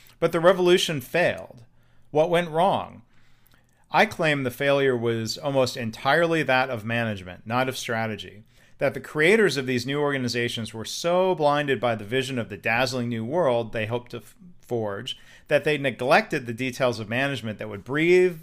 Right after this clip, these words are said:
life into their vision. My purpose in this article is to reorient the revolution to a second stage that will be guided by those that believe in management,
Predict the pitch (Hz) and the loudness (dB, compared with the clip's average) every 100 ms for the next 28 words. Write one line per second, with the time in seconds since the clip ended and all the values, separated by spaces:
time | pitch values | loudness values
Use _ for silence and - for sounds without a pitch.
0 | - 120 113 127 107 - 147 110 117 110 | -18 -12 0 2 0 -4 -10 -12 -8 -6
1 | 113 107 98 87 82 - _ - - - | -6 -6 -10 -12 -16 -20 _ -20 -20 -20
2 | - 143 165 196 185 196 - 165 - 139 | -6 0 2 2 0 0 -2 -4 2 2
3 | 135 135 113 120 110 139 139 147 185 175 | 2 0 -6 -6 -6 -4 -2 2 2 2
4 | 135 127 117 101 110 107 - 110 104 - | -2 -4 -4 -4 -6 -6 -8 -8 -8 -4
5 | 208 240 165 - - 90 90 - 120 120 | -2 -2 -4 -8 -10 -12 -14 -18 -14 -12
6 | 104 98 - 139 175 180 143 127 120 117 | -10 -10 -4 -2 0 0 0 0 0 -2
7 | 113 - 117 110 123 117 113 107 131 180 | -4 -6 -6 -2 -2 -2 -2 -2 -2 -2
8 | 143 101 101 110 | -2 -6 -10 -10